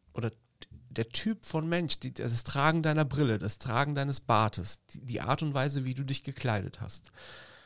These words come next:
hat im Prinzip zu diesem coolen Filmproduzenten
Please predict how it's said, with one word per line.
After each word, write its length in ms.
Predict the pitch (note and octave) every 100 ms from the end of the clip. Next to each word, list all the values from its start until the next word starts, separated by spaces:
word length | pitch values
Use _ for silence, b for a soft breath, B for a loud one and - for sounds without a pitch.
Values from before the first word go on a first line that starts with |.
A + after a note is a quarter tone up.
| B
hat 220 | C#3+ E3+
im 120 | E3+
Prinzip 480 | B2+ C#3 - F#3+ F#3+
zu 100 | -
diesem 360 | C3 A#2 A2 A2
coolen 600 | - G3 G#3 G#3 G#3 A3+ - _ -
Filmproduzenten 1300 | - - D#3+ E3 D#3 C#3+ C#3 - C3+ C#3 - D#3 G3+